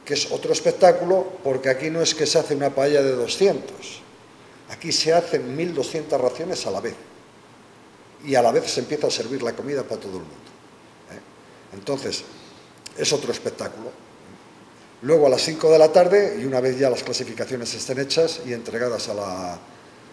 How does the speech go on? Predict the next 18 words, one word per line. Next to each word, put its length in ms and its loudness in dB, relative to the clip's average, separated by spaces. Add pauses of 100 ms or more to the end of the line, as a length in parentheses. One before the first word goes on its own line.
(520)
al 260 -8
comité 380 -4
de, 440 0
de 120 -6
competición, 640 -2 (1080)
pues 140 -10
se 80 -6
procederá 540 -6
a 40 0
la 80 -2
entrega 360 -6
de, 720 -4
de 140 -8
los 160 -6
premios, 460 0
eh, 920 -18
trofeos, 640 -4
eh, 220 -4